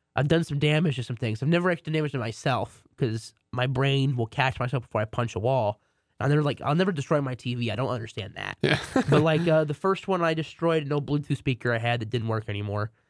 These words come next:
Speaker 1: And then last year I destroyed my old phone I didn't use anymore. So, like, but this year I wasn't even mad. I was just like, "This is actually happening." This was, like, in the back of my head. I was worried about this. And here it is. It gets that. It,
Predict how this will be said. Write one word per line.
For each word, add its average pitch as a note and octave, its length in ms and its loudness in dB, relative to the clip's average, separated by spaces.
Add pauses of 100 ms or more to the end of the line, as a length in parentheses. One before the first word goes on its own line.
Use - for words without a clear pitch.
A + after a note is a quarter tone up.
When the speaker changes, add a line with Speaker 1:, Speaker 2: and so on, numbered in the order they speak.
(220)
Speaker 1:
And C3+ 120 4
then C3+ 100 4
last D3 300 0
year D3+ 60 0
I C#3 40 0
destroyed C3+ 320 0
my B2+ 100 0
old B2 160 -4
phone E3+ 260 0
I - 60 -4
didn't A2 160 -10
use G2 200 -12
anymore. - 380 -12 (240)
So, E3+ 140 4
like, D#3+ 260 2 (880)
but D#3+ 180 6
this A#3+ 220 2
year F#3+ 180 2
I D#3 40 -2
wasn't F#3+ 220 -2
even F3 100 -2
mad. E3+ 340 -6
I C#3+ 80 0
was D3+ 160 2
just - 280 -2
like, B2 360 -2 (680)
"This - 100 -12
is C#3+ 100 -4
actually B2 300 -4
happening." D#3 420 -8 (300)
This D3+ 240 0
was, F3+ 120 0
like, E3 300 0
in D3 80 -2
the C#3 80 0
back C#3 240 0
of F#3 60 -2
my F3+ 100 -4
head. E3 320 -2
I A2 100 -4
was A#2+ 220 -4
worried F#3 220 0
about A2+ 260 -8
this. - 320 -10 (840)
And A#2+ 140 -2
here C3+ 160 2
it F#3 80 0
is. - 300 -6 (320)
It B2 40 -6
gets C#3+ 140 -2
that. - 140 -4
It, A3 80 2